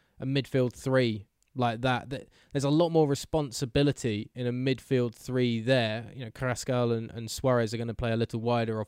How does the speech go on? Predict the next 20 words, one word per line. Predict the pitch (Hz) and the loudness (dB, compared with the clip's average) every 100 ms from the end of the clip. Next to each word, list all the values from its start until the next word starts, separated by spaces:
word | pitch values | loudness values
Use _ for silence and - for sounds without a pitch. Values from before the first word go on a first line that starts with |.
| - | -2
Borré, | 123 117 104 104 | 2 2 0 -4
so | - 117 110 - - - | -4 -2 -2 -4 -18 -6
there's | 131 123 | 0 4
a | |
lot | 127 139 135 - _ - | 6 6 4 -2 _ -18
of | - 127 113 - _ - | -6 -4 -4 -10 _ -2
pitch | 131 - - - | -2 -2 -10 -4
for | 120 117 113 | -2 -2 -2
Nacho | 123 120 123 | -6 -6 -6
Fernandez | 127 120 120 113 - | -2 0 0 -2 -4
to | 120 | -6
kinda | 120 117 | -4 -6
cover | - 139 120 113 | -4 -4 -2 -2
as, | 110 - - | -2 -6 -10
as | 123 | -6
his | 123 113 | -2 -2
responsibility | 117 - 120 113 123 120 113 | -4 -4 -4 -2 -2 -2 -4
in | 110 | -6
this | 107 | -6
game, | - 113 | -6 -8